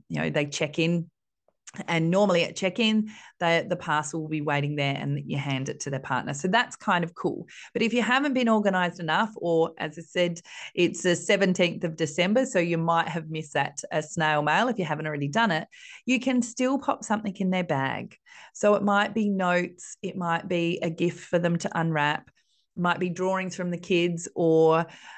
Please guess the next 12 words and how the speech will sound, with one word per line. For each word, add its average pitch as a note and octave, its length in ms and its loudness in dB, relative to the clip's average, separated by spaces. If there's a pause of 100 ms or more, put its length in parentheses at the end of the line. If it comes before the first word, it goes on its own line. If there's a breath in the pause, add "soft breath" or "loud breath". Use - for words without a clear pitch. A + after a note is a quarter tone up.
(140)
a F3 80 -2
Christmas E3+ 460 -2
decoration E3 640 0
made D#3 180 0
out D3+ 120 2
of D#3+ 80 -2
pasta D3+ 500 -2
or D3+ 240 2
something G#3 480 0
like F3 220 -2
that, D#3 380 0 (460 soft breath)
really, A3 1000 4